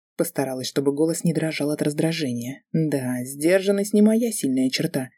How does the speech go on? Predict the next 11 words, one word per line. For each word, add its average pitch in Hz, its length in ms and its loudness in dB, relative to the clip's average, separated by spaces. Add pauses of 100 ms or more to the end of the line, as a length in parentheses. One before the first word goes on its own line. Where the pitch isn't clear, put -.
(120)
впрочем, 208 420 2
как - 280 -6
и 170 180 -2
рассудительность. 127 840 -2 (840)
«Я 175 360 4
не 190 200 4
могу 208 640 4 (200)
жить 180 400 2
с 185 60 0
другими 160 440 2
учениками. 165 800 -2